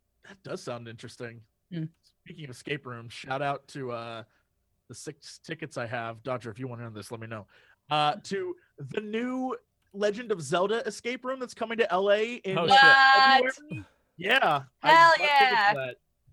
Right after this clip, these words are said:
Speaker 1: So I'm like, I don't know what that's gonna be, but I'm in.
Speaker 2: Yeah.
Speaker 1: Yeah, the idea of escape rooms, that's always good multiplayer, even, like, real life multiplayer. So,
Speaker 2: Mm.
Speaker 1: oh man, there. I, here's the thing:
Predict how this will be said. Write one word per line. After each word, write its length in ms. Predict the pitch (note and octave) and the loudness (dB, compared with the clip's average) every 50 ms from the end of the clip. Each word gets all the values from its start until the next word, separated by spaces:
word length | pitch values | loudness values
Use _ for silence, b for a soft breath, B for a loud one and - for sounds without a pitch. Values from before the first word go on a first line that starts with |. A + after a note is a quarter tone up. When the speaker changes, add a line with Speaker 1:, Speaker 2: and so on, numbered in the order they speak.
| _ _ _ _ _ _ _ | _ _ _ _ _ _ _
Speaker 1:
So 120 | - D#3+ | -6 -4
I'm 100 | E3 F3+ | -4 -2
like, 440 | F#3+ G3 F#3+ F3+ F3 F3 D#3+ E3+ - _ _ _ _ _ _ _ _ | 2 2 4 4 4 2 0 -4 -10 _ _ _ _ _ _ _ _
I 60 | - D4 | 0 2
don't 80 | G#4 | 2
know 80 | D#4+ C4 | 4 4
what 80 | A#3 | 4
that's 140 | A3 G3+ G3 G3+ | 4 2 0 -2
gonna 160 | G3+ F3+ F3+ | -6 -6 -4
be, 300 | D3+ A#3+ C4 C4 A#3 G3+ | -2 -2 -2 -2 -2 -6
but 380 | D#3 - F3+ F#3 E3+ E3 D#3+ _ _ _ _ _ _ - | -8 -6 -2 0 0 0 0 _ _ _ _ _ _ -6
I'm 120 | E3+ F3 | -4 -2
in. 260 | G3 B3 B3 G3+ G3 G#3+ G3 _ _ _ _ _ _ _ - | -2 -2 -2 -4 -6 -12 -18 _ _ _ _ _ _ _ -12
Speaker 2:
Yeah. 240 | F#3 F3 F3+ F3 - - _ _ _ - G3 | -4 0 0 0 0 -2 _ _ _ -10 -8
Speaker 1:
Yeah, 120 | A3 E3+ D3 _ C#3+ | -8 -8 -8 _ -8
the 120 | C#3+ F3+ | -6 -4
idea 180 | G3 F#3 G#3 A#3+ | -4 -4 -4 -6
of 60 | A#3 A3 | -8 -8
escape 280 | - - G#3 G#3 G#3 | -2 0 0 0 0
rooms, 200 | G#3+ A3 A#3 G#3 | -2 -8 -6 -4
that's 160 | F#3+ A#3+ A#3+ | -4 -2 0
always 260 | G#3+ F#3 F3+ F3 D3+ - | 0 0 0 0 -2 -6
good 140 | D#3+ D3 | -8 -10
multiplayer, 500 | C#3 C3+ B2+ - C3 - D3 C#3 C3 C3 | -10 -12 -14 -14 -12 -8 -6 -6 -6 -6
even, 260 | - D3 D#3+ E3 E3 D3+ | -8 -8 -10 -10 -8 -8
like, 200 | C#3+ C#3+ C#3 C3+ | -8 -8 -8 -10
real 260 | B2 A#2+ C3+ D3 C#3+ | -12 -12 -10 -8 -8
life 240 | C#3 C#3 C#3+ C#3 - | -6 -6 -8 -8 -10
multiplayer. 600 | B2 A#2 A2+ - - G#2+ A2 G#2 G#2 G#2 G#2 G#2 | -14 -18 -18 -18 -20 -20 -18 -18 -16 -16 -16 -16
So, 160 | - - G#2 - | -14 -12 -10 -8
Speaker 2:
Mm. 300 | F#3 F3+ E3+ E3 D#3 C#3+ _ _ _ _ _ _ _ _ _ _ _ _ _ _ _ _ _ _ _ _ _ _ _ _ _ _ _ _ _ _ _ _ _ _ _ _ _ _ _ _ _ _ _ _ _ _ _ _ _ _ _ _ - | -6 -6 -6 -6 -8 -12 _ _ _ _ _ _ _ _ _ _ _ _ _ _ _ _ _ _ _ _ _ _ _ _ _ _ _ _ _ _ _ _ _ _ _ _ _ _ _ _ _ _ _ _ _ _ _ _ _ _ _ _ -16
Speaker 1:
oh 140 | C3 C3 B2+ A#2 A2+ | -16 -16 -16 -16 -16
man, 220 | B2 E3 E3+ C3 A#2 | -12 -12 -12 -10 -8
there. 160 | C#3+ A3+ - _ _ _ _ - - | -8 -8 -8 _ _ _ _ -20 -10
I, 120 | - B3 B3 - | -8 -8 -8 -8
here's 260 | - A#3 D4 F#4+ G4 - | -8 -6 -6 -6 -6 -4
the 100 | - C#4+ | -4 -4
thing: 180 | C#4+ A#3+ - | -4 -4 -8